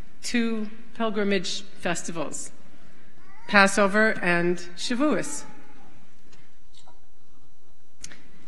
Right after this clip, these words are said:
The rabbis tied these two festivals together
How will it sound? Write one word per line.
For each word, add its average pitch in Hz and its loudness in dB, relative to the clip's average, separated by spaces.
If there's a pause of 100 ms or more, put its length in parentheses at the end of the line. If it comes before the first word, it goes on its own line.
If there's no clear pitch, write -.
(180)
The 233 4
rabbis 247 10
tied 220 6
these 208 0
two 226 2
festivals 196 2
together 175 2